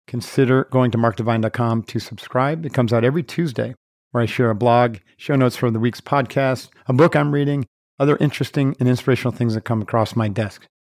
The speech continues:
can also learn about some of the programs and offerings at SealFit or Unbeatable Mind,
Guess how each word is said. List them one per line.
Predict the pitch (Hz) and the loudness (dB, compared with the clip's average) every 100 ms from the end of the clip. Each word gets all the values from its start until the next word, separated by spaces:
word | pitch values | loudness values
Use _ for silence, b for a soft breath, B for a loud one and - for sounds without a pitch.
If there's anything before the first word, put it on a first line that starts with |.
| _ - | _ -4
can | 123 | -2
also | 120 117 | 0 0
learn | 117 127 | 0 2
about | 113 117 | 2 0
some | - 117 | -2 -4
of | |
the | 110 | -4
programs | - 156 131 135 131 110 | 2 2 4 2 2 0
and | |
offerings | 117 113 123 117 110 - _ - | 0 0 0 -2 -4 -10 _ -8
at | 120 | -6
SealFit | - 143 131 - 120 | -2 0 2 2 0
or | 110 | 2
Unbeatable | 110 107 104 107 | 0 0 0 0
Mind, | 107 107 104 | 0 -2 -4